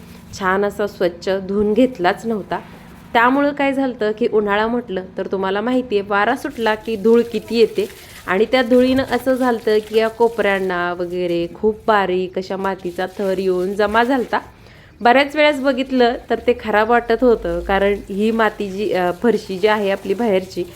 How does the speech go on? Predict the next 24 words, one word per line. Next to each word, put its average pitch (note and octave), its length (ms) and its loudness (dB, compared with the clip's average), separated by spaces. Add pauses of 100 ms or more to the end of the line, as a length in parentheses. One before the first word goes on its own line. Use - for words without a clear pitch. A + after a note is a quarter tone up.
(340)
ती B3 120 0
थोडीशी C4+ 400 2
रफ C#4+ 260 2
आहे, G3 220 0
त्यामुळं G#3+ 520 -2
त्याला G#3+ 360 0 (500)
पुसलं A3 420 0 (100)
तरी G#3+ 140 2
त्याच्या G#3 300 0
ज्या, A3 140 4 (400)
अ, G3+ 300 2
रफनेस B3 520 4
आहे G#3 260 0
त्याच्यामध्ये G3 520 -2
मातीही G3+ 520 -2
जाऊन G#3 340 0
बसतेच. G#3+ 440 2 (440)
त्यामुळं G#3 380 2
आज G3+ 260 2
अशी A3 300 -4
इच्छा A3+ 300 -2
झाली G#3+ 260 -2 (120)
की G#3 60 -2
म्हटलं G3 340 -2